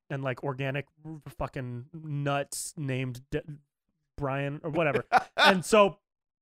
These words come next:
Speaker 1: he, that's his yoga.
Speaker 2: Yeah.
Speaker 1: And, uh, y-, you can find your yoga, and it doesn't have to, it should be yoga and stretching 'cause it's very good for your
Speaker 2: Totally.
Speaker 1: body and will help you live longer,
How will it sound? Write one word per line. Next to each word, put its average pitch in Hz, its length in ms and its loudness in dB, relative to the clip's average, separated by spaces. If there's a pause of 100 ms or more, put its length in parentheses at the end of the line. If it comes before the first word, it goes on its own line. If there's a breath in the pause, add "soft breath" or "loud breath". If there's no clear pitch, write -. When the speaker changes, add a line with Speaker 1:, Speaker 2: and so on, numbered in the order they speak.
(340)
Speaker 1:
he, 202 140 4
that's 220 240 6
his 240 180 4
yoga. 131 340 0
Speaker 2:
Yeah. 127 160 0 (260)
Speaker 1:
And, 175 540 2 (560)
uh, 165 440 0
y-, 185 140 -16 (260)
you 180 120 -4
can 180 140 -2
find 226 460 2
your 196 100 2
yoga, 170 420 2
and 131 120 -2
it 135 80 -6
doesn't 160 180 -4
have 160 220 -2
to, 147 160 -4
it 127 120 -8
should 185 280 -2
be 120 100 -6
yoga 117 300 -6
and 110 160 -10
stretching 139 340 -8
'cause 117 120 -10
it's 104 100 -10
very 160 300 2
good 123 180 -6
for 127 80 -8
your 120 80 -4
Speaker 2:
Totally. 165 160 2
Speaker 1:
body 185 140 0
and 120 160 -8
will 117 100 -4
help 131 180 -6
you 123 60 -8
live 143 180 -4
longer, 131 240 -4